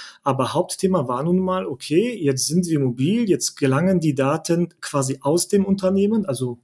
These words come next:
physisch, ja, ob's jetzt ein Tablet oder ein Smartphone ist oder sogar ein Laptop. Ich bin quasi unterwegs und habe eigentlich viel mehr,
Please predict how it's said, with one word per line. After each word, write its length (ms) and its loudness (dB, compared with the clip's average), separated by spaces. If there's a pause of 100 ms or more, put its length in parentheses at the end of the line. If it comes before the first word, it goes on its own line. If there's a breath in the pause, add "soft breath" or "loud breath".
(140)
physisch, 800 0
ja, 360 0
ob's 160 -4
jetzt 320 -4
ein 180 -10
Tablet 380 0
oder 120 -4
ein 100 -6
Smartphone 640 -2
ist 220 0
oder 140 -4
sogar 220 -6
ein 100 -8
Laptop. 580 -2 (460 loud breath)
Ich 180 -2
bin 200 4
quasi 440 0
unterwegs 880 0
und 380 0
habe 640 0 (460 loud breath)
eigentlich 640 0
viel 300 0
mehr, 640 0